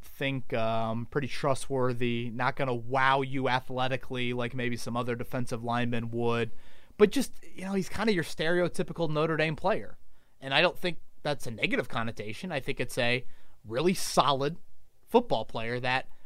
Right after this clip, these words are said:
up front can play multiple spots. And I think that's what Isaac Rochelle can give you. You know, I've kinda labeled him a poor man's Denico Autry.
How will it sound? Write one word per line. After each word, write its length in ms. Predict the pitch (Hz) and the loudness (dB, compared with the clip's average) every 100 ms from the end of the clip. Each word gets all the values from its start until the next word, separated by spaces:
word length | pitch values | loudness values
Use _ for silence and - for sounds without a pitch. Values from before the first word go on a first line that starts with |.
| - | -6
up 140 | 185 - | -4 0
front 440 | 214 269 247 - | 2 2 0 -2
can 140 | 185 | 0
play 180 | 160 214 | 2 2
multiple 340 | 202 214 208 190 | 2 0 0 0
spots. 600 | - - - - - - - - | 0 -2 -4 -8 -8 -12 -16 -10
And 100 | 131 | -4
I 100 | 151 | -2
think 180 | 165 | -2
that's 240 | 156 156 - | 0 0 0
what 220 | 160 - - - - | -2 -2 -4 -6 -4
Isaac 280 | 151 147 151 | -2 -2 0
Rochelle 380 | 151 139 160 147 | -2 2 2 4
can 200 | 147 131 | 2 2
give 260 | 143 135 | 2 2
you. 140 | 113 113 | -2 -4
You 400 | - - - 143 | -6 -8 -4 0
know, 40 | |
I've 100 | 151 | 0
kinda 200 | - 180 | 2 2
labeled 260 | 156 165 156 | 2 0 0
him 140 | 151 | -2
a 60 | 127 | -4
poor 360 | - - 175 | -6 -2 0
man's 380 | 170 156 147 135 | 2 0 0 -4
Denico 460 | 151 139 147 135 123 | -4 -4 -2 -2 -2
Autry. 560 | 127 143 - - 120 | 0 0 -2 -4 -4